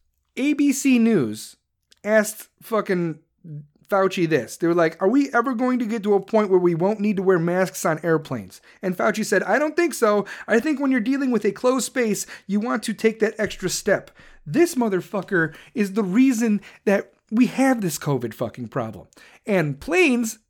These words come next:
motherfuckers, have hepa filters. There is no science or data to say that planes are a super spreader event. No one should believe anything that comes out of Anthony Fauci's fucking mouth.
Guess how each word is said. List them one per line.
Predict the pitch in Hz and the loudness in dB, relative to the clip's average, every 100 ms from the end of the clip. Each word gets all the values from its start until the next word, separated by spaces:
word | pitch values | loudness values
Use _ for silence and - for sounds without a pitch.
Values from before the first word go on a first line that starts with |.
| - | -6
motherfuckers, | 170 170 - - 202 214 _ | 0 0 0 -4 -4 -6 _
have | 226 233 220 - | -4 -4 -6 -12
hepa | - 254 220 | -6 -4 -4
filters. | - 139 107 104 - _ | -4 -4 -4 -14 -20 _
There | 196 208 | 4 4
is | 175 | 0
no | 233 302 | -2 -4
science | - - - 254 285 285 - - - | -6 -6 -4 -2 -2 -2 -4 -8 -4
or | 202 | 0
data | 180 143 202 254 220 208 208 - | 0 4 4 6 4 4 -2 -6
to | 214 | -4
say | 208 226 | 0 0
that | 202 180 - | 0 -2 -4
planes | - 220 254 240 170 180 - - | -6 0 2 4 2 -2 -8 -4
are | 214 | 2
a | 208 | 2
super | - 302 254 | 2 0 0
spreader | - 160 139 | -2 0 0
event. | 131 120 - - - | -2 -4 -8 -20 -4
No | 165 214 320 | 0 4 4
one | 359 403 392 | 4 2 0
should | - 349 339 | 4 4 4
believe | 339 311 294 285 294 | 2 4 4 2 0
anything | - 302 381 349 381 392 | 0 2 4 4 4 2
that | 381 339 | -2 0
comes | 294 294 269 | 0 2 0
out | 262 | 2
of | 226 - | 0 0
Anthony | 226 302 330 349 | -2 0 2 0
Fauci's | - 311 285 - 254 254 | 0 -2 -4 0 0 0
fucking | 285 240 254 214 | -6 -4 -2 0
mouth. | 214 185 147 | 0 0 -4